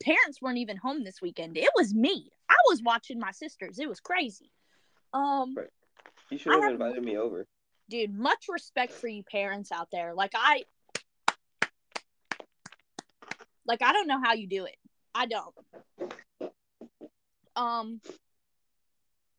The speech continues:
Speaker 1: what was I saying? Yeah,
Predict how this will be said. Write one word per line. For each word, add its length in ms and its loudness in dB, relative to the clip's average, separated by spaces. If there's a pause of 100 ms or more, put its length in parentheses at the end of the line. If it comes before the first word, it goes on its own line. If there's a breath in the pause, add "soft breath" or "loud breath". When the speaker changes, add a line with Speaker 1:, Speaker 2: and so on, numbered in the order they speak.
(1200)
Speaker 1:
what 120 -12
was 140 -12
I 80 -10
saying? 400 -14 (1700)
Yeah, 240 10